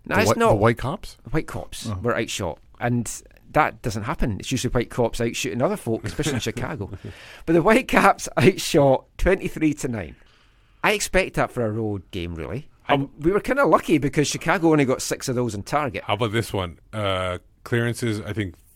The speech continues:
Speaker 3: uh, Whitecaps had thirty-six and the Chicago had four.
Speaker 1: Yes.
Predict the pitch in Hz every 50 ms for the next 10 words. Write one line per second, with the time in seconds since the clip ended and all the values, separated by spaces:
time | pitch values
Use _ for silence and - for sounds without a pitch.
0 | - - - 113 104 92 92 87 101 107 - 110 101 90 - 101 92 - - 98
1 | 92 87 85 - - - 131 123 - - - 90 95 95 95 92 - - - 95
2 | - 92 98 95 90 90 92 90 - - - - 98 85 87 - - - _ -
3 | - 110 - - - - - - -